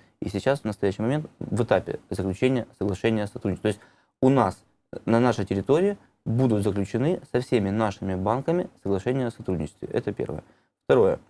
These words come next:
А, в рамках работы, а, когда клиент обращается в банк,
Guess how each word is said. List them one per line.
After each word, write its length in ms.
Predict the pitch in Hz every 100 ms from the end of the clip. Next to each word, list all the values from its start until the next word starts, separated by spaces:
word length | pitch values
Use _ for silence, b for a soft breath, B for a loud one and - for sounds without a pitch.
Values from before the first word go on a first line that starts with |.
| _ _ _ _ _ _ _ _ -
А, 300 | 107 104 -
в 100 | 107
рамках 380 | 135 156 156 143
работы, 500 | 143 160 190 120 107 b b b -
а, 380 | 113 110 107 - _
когда 320 | 120 135 156
клиент 560 | - 143 147 110 92 -
обращается 680 | 107 120 123 131 107 101 107
в 100 | 117
банк, 340 | 123 107 90